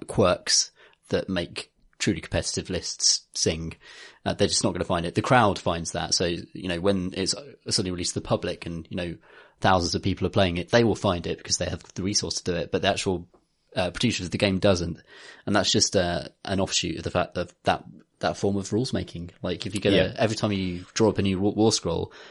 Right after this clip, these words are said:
Speaker 1: it's interacting with an increasingly vast combination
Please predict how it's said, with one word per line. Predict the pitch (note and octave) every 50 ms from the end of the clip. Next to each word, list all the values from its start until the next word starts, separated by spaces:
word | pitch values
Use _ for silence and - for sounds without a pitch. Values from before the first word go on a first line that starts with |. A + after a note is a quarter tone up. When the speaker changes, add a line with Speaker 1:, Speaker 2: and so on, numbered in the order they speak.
| - _ _
Speaker 1:
it's | - G#2 -
interacting | - A2 G#2+ - - G#2+ G#2 G#2+ - - - F2 E2
with | E2+ E2
an | F2+ F#2
increasingly | F#2 E2+ - _ _ _ - - - A#2+ G#2+ - - A2 G2+ F2+ F2+ F2
vast | E2+ F#2 G2+ F#2 G2+ - - - - - - -
combination | - G2+ F#2 F#2+ F#2+ G2 G#2 G#2 - - F2 F2+ F#2 F2+